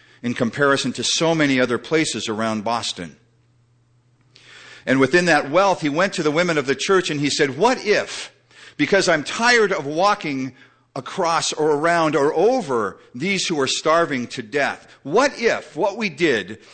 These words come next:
was establish a midweek Sunday school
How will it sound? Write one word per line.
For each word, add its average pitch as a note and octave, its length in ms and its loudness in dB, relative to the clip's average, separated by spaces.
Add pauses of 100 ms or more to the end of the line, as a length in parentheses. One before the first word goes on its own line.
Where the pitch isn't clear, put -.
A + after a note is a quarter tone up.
(140)
was E3 180 2
establish G3+ 680 0 (120)
a D3 40 -4
midweek G3+ 760 -2
Sunday G3+ 520 0
school A2+ 720 -4